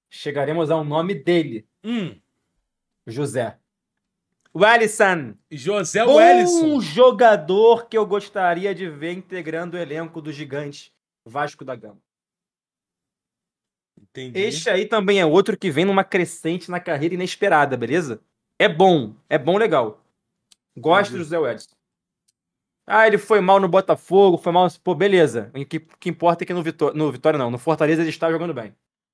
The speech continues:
Speaker 2: E o Lucas Sacha?
Speaker 1: Gosto dele. Bom jogador também.
Speaker 2: Tá, e aí? É bom jogador pra colocar na lista ou é bom jogador pra, tipo assim, valeu?
Speaker 1: Cara, se eu tivesse o Lucas Sacha como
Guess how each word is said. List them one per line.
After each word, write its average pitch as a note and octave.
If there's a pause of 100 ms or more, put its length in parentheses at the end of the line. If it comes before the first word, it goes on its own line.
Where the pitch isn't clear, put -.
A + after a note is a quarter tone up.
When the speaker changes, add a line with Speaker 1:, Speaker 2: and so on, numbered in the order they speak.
(140)
Speaker 2:
E D4+
o E4+
Lucas D#4+
Sacha? D3+
Speaker 1:
Gosto D3
dele. A2 (840)
Bom G#3+
jogador G3+
também. A#2 (680)
Speaker 2:
Tá, B2+ (100)
e D#3+
aí? F#3+
É B2
bom F3
jogador F3+
pra E3
colocar E3
na E3
lista C#4+
ou D4
é B3+
bom A3
jogador G3
pra, F#3+
tipo -
assim, E3+
valeu? D#3 (1300)
Speaker 1:
Cara, C4
se -
eu B3
tivesse A3
o G#3
Lucas G3+
Sacha C#3 (1040)
como F3